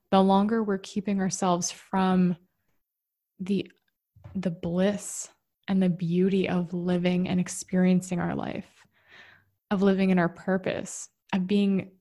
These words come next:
totally connected and aligned with our soul. And i-, if that's something that you're still feeling out, that's, it's a beautiful feeling. To be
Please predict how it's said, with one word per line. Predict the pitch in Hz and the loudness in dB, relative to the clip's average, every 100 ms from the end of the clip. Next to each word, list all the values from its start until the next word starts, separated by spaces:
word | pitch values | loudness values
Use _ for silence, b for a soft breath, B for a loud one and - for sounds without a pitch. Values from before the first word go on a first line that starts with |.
| _ | _
totally | - - - - 214 220 214 208 | -20 -18 -10 -2 0 2 2 0
connected | - - 185 180 185 185 180 | -4 0 2 4 2 0 0
and | 175 | 0
aligned | 175 170 170 185 196 190 | -2 -2 0 2 2 2
with | 180 175 | 0 0
our | - | -4
soul. | 165 - - 180 185 - 190 b b b b b b _ _ _ _ _ _ _ _ _ _ _ _ - | -6 -8 -4 -2 -2 -4 -10 b b b b b b _ _ _ _ _ _ _ _ _ _ _ _ 0
And | 190 | 4
i-, | 196 - | 4 2
if | 190 | -4
that's | - 202 202 - - - - _ _ _ _ _ _ - | 2 2 2 -2 -6 -8 -14 _ _ _ _ _ _ -12
something | - 208 190 202 185 | 0 0 2 2 4
that | 170 160 | 4 2
you're | 190 196 196 | 2 2 2
still | - - 185 | -2 0 2
feeling | 180 - 202 196 180 170 | 0 -2 0 4 4 4
out, | 175 190 160 - - _ _ _ _ _ _ _ _ | 2 2 0 -6 -20 _ _ _ _ _ _ _ _
that's, | - 196 - | -4 -4 -4
it's | 196 185 | -4 -2
a | |
beautiful | 165 175 170 - - | 0 0 -2 -4 -12
feeling. | - - - - 185 _ _ _ _ _ _ _ _ _ _ _ _ _ _ _ _ _ _ _ _ _ _ _ _ _ _ _ | -10 -10 -8 -10 -12 _ _ _ _ _ _ _ _ _ _ _ _ _ _ _ _ _ _ _ _ _ _ _ _ _ _ _
To | - | -10
be | 170 196 202 196 175 - | -2 4 6 4 2 -2